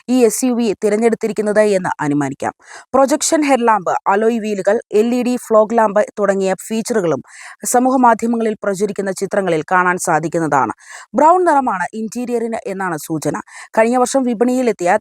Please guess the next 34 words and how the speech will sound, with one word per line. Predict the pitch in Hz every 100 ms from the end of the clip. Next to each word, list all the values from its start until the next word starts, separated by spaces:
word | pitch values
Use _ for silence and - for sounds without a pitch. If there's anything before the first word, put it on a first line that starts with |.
| -
ഥാർ | 220 240
റോക്സ് | 233 220 -
മഹീന്ദ്രയുടെ | 214 196 220 208 214 208
സൂപ്പർ | - 233 214 240
ഹിറ്റ് | 226 214
വാഹനങ്ങളിൽ | 208 190 196 196 180 -
ഒന്നാണ്. | 147 147 131 - - - - - -
ടു | 294
പോയിന്റ് | 262 311 294 294
ടു | 285
ലിറ്റർ | 247 - 202 - _ _
എം | 226 254
ഹോക്ക് | 254 262 -
ഡീസൽ | 202 214 202 220 -
എഞ്ചിനാണ് | 196 190 190 160 170
ഥാർ | 208 208 208
റോക്സ് | 214 202 - - - _ -
ഫോർ | - 226 247
ഇൻറ്റു | 233
ഫോർ | 226 208 190
വാഹനത്തിന് | 180 175 190 190 170 123 -
കരുത്ത് | 160 165 156
നൽകുന്നത്. | 135 127 123 - - - - - -
വൺ | 202 208
സെവൻറ്റി | - 208 202 214
ഫൈവ് | 214 208 175
ബി |
എച്ച് | 208 202 -
പി | 214
കരുത്തും | - 185 170 220
ത്രീ | 233 247 247
സെവൻറ്റി | - 214 214 220 -
എൻ | 196
എം | 208